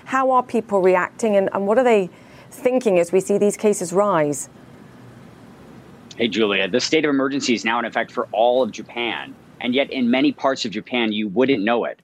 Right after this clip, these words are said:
Speaker 2: People are still out leading their normal lives, even going into pachinko gambling parlors, which are smoky, close environments that tend to favor an older crowd.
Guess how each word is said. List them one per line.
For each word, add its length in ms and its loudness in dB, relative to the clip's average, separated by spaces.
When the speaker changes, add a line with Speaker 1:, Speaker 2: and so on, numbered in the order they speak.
Speaker 2:
People 320 0
are 40 2
still 380 0
out 240 -2
leading 400 -2
their 400 -2
normal 340 -2
lives, 540 -2
even 220 2
going 240 2
into 140 0
pachinko 720 -2
gambling 500 -2
parlors, 460 -8
which 160 -10
are 60 -6
smoky, 520 -2
close 440 -2
environments 800 -4
that 120 -14
tend 200 -4
to 40 -6
favor 300 -2
an 80 -4
older 300 -2
crowd. 420 -4